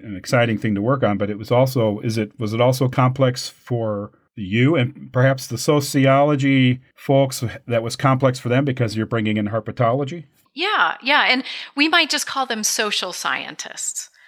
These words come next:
Speaker 1: Okay.
Speaker 2: Um, would,
Speaker 1: Yeah.
Speaker 2: would probably be a better term.
Speaker 1: Okay.
Speaker 2: Yeah, so in terms of, like, partnering with social scientists, the, the big picture is we can look at the role that humans play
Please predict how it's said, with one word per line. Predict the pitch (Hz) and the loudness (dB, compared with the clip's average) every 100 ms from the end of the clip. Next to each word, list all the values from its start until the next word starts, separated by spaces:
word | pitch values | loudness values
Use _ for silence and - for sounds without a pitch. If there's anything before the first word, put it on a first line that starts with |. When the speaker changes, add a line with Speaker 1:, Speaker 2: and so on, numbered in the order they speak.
| - | 2
Speaker 1:
Okay. | 165 185 | 2 2
Speaker 2:
Um, | 170 170 165 160 | -4 -6 -14 -10
would, | 220 226 | -2 -2
Speaker 1:
Yeah. | 208 | 0
Speaker 2:
would | 196 | -2
probably | - 190 190 | -2 -2 -2
be | 190 185 | -4 -4
a | |
better | - 165 175 175 170 - | -2 -2 -2 -2 -4 -6
term. | - 190 208 247 330 - - - - - - - | -8 -6 -4 -6 -8 -14 -20 -20 -16 -12 -10 -6
Speaker 1:
Okay. | 127 269 | -2 2
Speaker 2:
Yeah, | 339 233 | 2 2
so | - 269 254 | 2 0 2
in | 254 254 | -2 -4
terms | 302 370 370 | -2 -2 -2
of, | 392 226 - | -4 -4 -6
like, | 226 214 - | -4 -4 -4
partnering | 220 208 233 247 226 | -2 -2 0 -2 -2
with | 190 | -4
social | - 185 185 - 196 | -4 -4 -4 -6 -6
scientists, | - 175 190 220 - 311 330 - - - - - - | 0 0 0 -4 -2 -4 -4 -8 -12 -18 -20 -20 -2
the, | 233 - | -2 -2
the | 208 | -6
big | 214 277 - | -4 -4 0
picture | 302 - 226 208 | -2 2 2 2
is | 202 196 180 | 2 0 -2
we | 220 | -6
can | 226 233 196 | -4 -6 -6
look | 190 214 214 | -4 -2 0
at | 196 - | 0 -2
the | 202 | -8
role | 208 226 | -6 -4
that | 220 | -4
humans | - 220 214 208 202 - | -6 -6 -4 -4 -4 -8
play | - 190 185 226 302 | -6 -4 -2 0 0